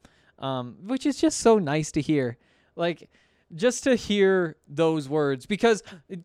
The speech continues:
two games into the conference season last year,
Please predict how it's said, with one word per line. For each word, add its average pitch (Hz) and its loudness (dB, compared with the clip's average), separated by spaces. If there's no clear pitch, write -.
two 285 2
games 240 -2
into 214 -2
the 180 -4
conference 190 -4
season 156 -6
last 170 -2
year, 135 -4